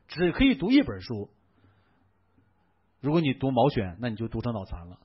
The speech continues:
但是如果你读圣经，你仍然因为它的这种丰富性和无所不包，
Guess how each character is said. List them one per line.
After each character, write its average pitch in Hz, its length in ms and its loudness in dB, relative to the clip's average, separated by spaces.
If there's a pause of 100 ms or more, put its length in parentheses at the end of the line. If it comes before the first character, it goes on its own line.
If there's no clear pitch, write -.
(1300)
但 208 160 8
是 214 60 8
如 208 180 8
果 220 100 6
你 170 160 6
读 147 460 6 (420)
圣 180 300 4
经， 139 320 -2 (340)
你 147 140 4
仍 170 400 6
然 143 400 4 (160)
因 196 200 2
为 151 120 4
它 - 180 2
的 147 120 2
这 143 140 -4
种 110 180 -6 (160)
丰 269 240 4
富 208 160 4
性 135 240 -2
和 139 120 0
无 123 140 0
所 131 160 -2
不 131 120 -6
包， 127 300 0